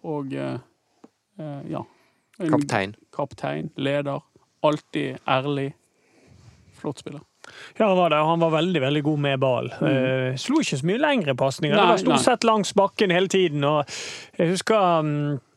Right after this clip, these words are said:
Speaker 3: han, eh, kom jo tilbake til Fyllingen, og det var jo da jeg gikk til Brann, og
Speaker 1: Mm.
Speaker 3: da var han trener, og da var han veldig opptatt av at da skulle man spille seg ut bakfra, fordi at han, eh, det var jo litt sånn type han var også, så han er, han, han kan sine ting.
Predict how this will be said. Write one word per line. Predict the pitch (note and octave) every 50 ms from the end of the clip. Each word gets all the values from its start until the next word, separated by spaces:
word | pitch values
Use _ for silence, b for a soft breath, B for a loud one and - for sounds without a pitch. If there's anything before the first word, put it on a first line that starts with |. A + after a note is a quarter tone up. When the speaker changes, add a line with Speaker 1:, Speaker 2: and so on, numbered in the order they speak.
| _ _ _ _ _ _ _ - - - -
Speaker 3:
han, | D3 D3+ D3 E3+ F3+ F3 E3+
eh, | F3 E3 E3 D#3 D3+ D3+ D3+ D3+ D3 D3 C#3 -
kom | - G3+ G#3+ G3 F3 D3+
jo | D3 C#3+ C#3+
tilbake | C3 - D#3 D3+ D#3 D#3+ - - A3 F#3+
til | C#3 B2+
Fyllingen, | D3 C#3 C3 C3 C3 C3 B2+ C3 C3
og | C3 C#3
det | D#3+ E3+ D#3+
var | D3+ D#3+ E3+
jo | E3+ E3
da | F3 E3+ E3
jeg | D#3+ D#3 D3+
gikk | C#3+ C3+ -
til | D#3+ D3
Brann, | C#3+ D#3 D#3 B2+ A#2 A2+ A2+ - -
og | - C3+ C#3 C3+ C#3 C3+
Speaker 1:
Mm. |
Speaker 3:
da | B2+ D#3+ D#3 C#3+
var | C#3 C3 C3
han | D3 D3+
trener, | - D3 D3 D3 D3+ D3+ C3+
og | A#2 A2+ A#2+
da | C3+
var | C#3 C#3 C#3 C#3
han | C#3+
veldig | D3+ E3 D#3+ D#3 D3
opptatt | D#3 - - F#3+ E3+ -
av | F3 D#3 C3+
at | B2 - -
da | D3+ D#3 C#3 B2+
skulle | - - - C#3 C3 B2+ C3 B2 A#2+
man | B2+ C#3 D3
spille | - - D#3+ D#3+ E3+ A3 G#3+
seg | - F#3+ F3
ut | D#3 D3 B2
bakfra, | - C#3+ C3+ B2 - - - G#2+ -
fordi | - C3+ C3 B2+
at | B2+ B2+
han, | - C3+ C3 A#2+ A2+ A2+ A2+
eh, | G#2+ G#2+ A2 A2+ B2 B B B B B B B B B
det | - - C#3+
var | D3
jo | D3 C#3
litt | C#3 C#3+ -
sånn | - D#3 C3+ B2 A#2+ - -
type | - E3 E3 D3 - - C3+
han | C3+ D3 C#3+ C#3 C3
var | B2 A#2+ B2 C3
også, | B2 A2+ A#2 - - - - C3+
så | B2+ B2+ B2+ B2+ B2 B2 B2 C3
han | D3 D3 C#3+
er, | C#3 C#3 C#3 C#3 C3+ C3+
han, | C#3+ D3+ D3+
han | D3 C#3+ D3+ C#3+
kan | - F3 E3+ E3
sine | - - C3 B2+ B2+
ting. | - D#3 D#3 D3